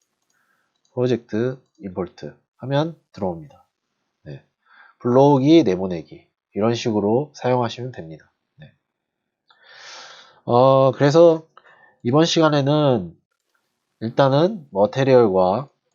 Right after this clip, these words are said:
스마트 머티리얼, 스마트 마스크를 알려드렸고 추후에 또, 아, 추후에, 추후에 알려드렸고 이제 이거를 이용해서 다른 사람과 공유도 하-, 하는 법도 알려드렸고 내보내기, 불러오기죠.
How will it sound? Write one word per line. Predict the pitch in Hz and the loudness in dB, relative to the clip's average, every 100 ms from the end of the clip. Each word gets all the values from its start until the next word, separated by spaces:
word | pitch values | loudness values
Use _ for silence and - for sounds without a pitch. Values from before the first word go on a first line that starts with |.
| _ | _
스마트 | - 127 123 123 | -10 -4 -4 -4
머티리얼, | 98 90 90 87 98 123 | -8 -8 -8 -8 -8 -10
스마트 | - 131 135 92 | -8 -6 -6 -6
마스크를 | 87 87 - - 110 110 104 101 | -8 -8 -10 -8 -4 -2 -4 -4
알려드렸고 | 92 107 - 90 87 - 113 85 _ _ _ _ _ _ _ - | -4 -6 -6 -12 -10 -6 -6 -6 _ _ _ _ _ _ _ -20
추후에 | - 151 147 135 139 | -8 -2 0 0 0
또, | 123 170 - _ _ _ _ - | -2 -2 -8 _ _ _ _ -14
아, | 82 | -14
추후에, | - 143 110 80 _ _ _ | -6 -2 -2 -4 _ _ _
추후에 | - 131 123 101 78 - _ _ _ _ - | -8 0 2 2 -4 -16 _ _ _ _ -10
알려드렸고 | 95 107 120 107 104 - - 185 233 _ _ _ _ _ | -2 0 0 0 -2 -2 2 2 2 _ _ _ _ _
이제 | - - - | -10 -8 -4
이거를 | 107 139 143 120 | 2 2 4 2
이용해서 | 101 110 98 87 104 135 | 0 -2 -4 -8 -12 -10
다른 | - 117 | -4 -2
사람과 | 127 131 120 98 107 - | 0 -2 -2 -2 -4 -6
공유도 | 107 123 131 127 | -8 -4 -2 0
하-, | 113 110 | 0 -2
하는 | - 143 143 | -6 -10 -4
법도 | 123 - 143 98 | -4 -4 -8 -4
알려드렸고 | 107 117 95 85 - _ _ - | 0 -2 -2 -14 -18 _ _ -10
내보내기, | 98 113 120 110 98 | -2 0 0 -2 -6
불러오기죠. | - 107 107 90 87 131 | -4 -2 -2 -4 -12 -14